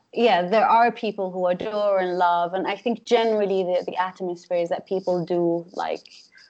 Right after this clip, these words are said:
um, yeah, they do like how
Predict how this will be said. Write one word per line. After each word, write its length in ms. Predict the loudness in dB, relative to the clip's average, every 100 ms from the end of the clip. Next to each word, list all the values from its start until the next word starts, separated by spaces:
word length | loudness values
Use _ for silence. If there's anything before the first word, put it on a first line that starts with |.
| _
um, 480 | -8 -8 -8 -8 -8 -10 _ _ _
yeah, 180 | 0 0
they 180 | 2 2
do 280 | 4 4 6
like 360 | 6 2 -2 -10 -10
how 320 | -6 -4 -6